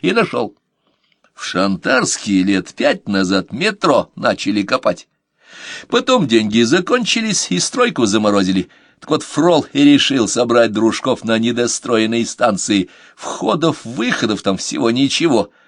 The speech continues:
Обеспечить охрану — плёвое дело". "Ловко", — хмыкнул Карташ. "Ещё один пинок под задницу Зубу".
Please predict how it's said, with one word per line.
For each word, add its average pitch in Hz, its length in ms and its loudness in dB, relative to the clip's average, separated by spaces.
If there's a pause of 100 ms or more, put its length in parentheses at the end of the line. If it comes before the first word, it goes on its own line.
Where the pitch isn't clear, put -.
(180)
Обеспечить 160 760 0
охрану — 113 460 0
плёвое 101 440 0
дело". 95 280 0 (1200)
"Ловко", — 120 840 0 (300)
хмыкнул 101 500 -10
Карташ. 101 480 -4 (840)
"Ещё - 500 0
один 208 320 0
пинок 147 520 0
под 117 220 -6
задницу 101 600 -2
Зубу". 98 420 -2